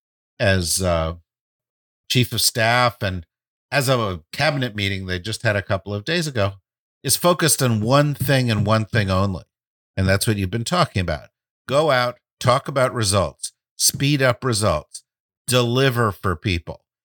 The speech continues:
and then be able to go out and talk about that.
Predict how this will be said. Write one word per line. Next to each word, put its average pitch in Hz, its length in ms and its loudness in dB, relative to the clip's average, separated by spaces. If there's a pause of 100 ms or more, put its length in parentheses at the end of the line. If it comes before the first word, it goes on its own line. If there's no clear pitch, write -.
(240)
and 110 240 -2
then 135 220 2
be 127 140 2
able 107 200 0
to 98 60 -4
go 101 200 2
out 95 360 2
and 101 200 -2
talk 127 320 0
about 87 340 -4
that. 71 220 -8